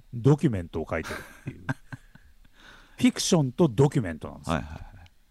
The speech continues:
Speaker 1: 物語と、こうなんか、あの、ドキュメンタリーっていう。
Speaker 2: はいはい。これ、
Speaker 1: 考え方で。
Speaker 2: 松永天馬をドキュメンタリーで表現しようっていう、思った経緯とかあるんですか？
Speaker 1: はい。やっぱり、あの、三十代半ばくらいになってくると、
Speaker 2: うん。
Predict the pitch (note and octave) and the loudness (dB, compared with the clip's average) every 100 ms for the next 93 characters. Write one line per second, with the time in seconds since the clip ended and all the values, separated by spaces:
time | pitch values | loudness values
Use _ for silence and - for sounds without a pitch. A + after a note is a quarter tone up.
0 | _ _ _ _ _ - D3 F3 G#3 A3 | _ _ _ _ _ -2 2 4 4 4
1 | G#3+ F3+ D#3 F#3 G3 A3 _ _ _ _ | 2 2 2 0 0 -2 _ _ _ _
2 | _ - F#2+ F2+ E2+ - F2 - F#2 F#2 | _ -12 -10 -8 -12 -14 -16 -14 -12 -8
3 | G2 G#2 G2 D#2+ E2 E2+ E2 - - F2+ | -8 -6 -8 -10 -14 -16 -20 -20 -16 -8
4 | B1+ F#2 - - - - - - - - | -6 -8 -10 -20 -20 -20 -20 -20 -20 -20
5 | - - G3 G3+ - D#3+ - F#3+ F3+ E3+ | -16 0 0 2 4 4 2 -4 -4 -4
6 | - - F#3+ F3+ D3+ B2 A2 D#3 F3+ F#3 | -8 2 2 4 2 2 2 2 4 4
7 | C3+ G2+ F#2+ F2+ F2 C#2+ - F#2 E2+ E2 | 6 4 4 0 -4 -10 -2 2 4 2
8 | - - A#2 A2 A2 F#2 G2 F#2 - - | -4 0 2 4 4 4 2 0 -2 0
9 | E2 D#2 D#2+ F#2+ A#2 A#2+ A2+ G#2 - _ | 2 2 0 0 4 4 4 2 -4 _
10 | - C3+ A2+ F2+ G2+ C#3+ A2 D#2+ D2 C#2 | 0 2 2 2 4 4 4 0 -2 2
11 | D#2 G2 D2 - - _ _ _ _ _ | 2 2 -2 -10 -20 _ _ _ _ _
12 | - F#3 - C4+ F#3+ F3 B2 G2 D#3 C#3 | -2 -2 0 0 2 2 2 -2 -2 0
13 | B2+ B2 - B3 C#4 C#4 C#4+ G3+ A#2+ A#2+ | 0 0 0 0 2 2 2 4 4 4
14 | C3 C#3+ C#3+ G#2+ F#2+ - F#2+ E2 - F2 | 2 2 2 2 -2 -8 -10 -8 -6 -4
15 | D#2+ E2+ E2 A#1 | -2 0 0 -2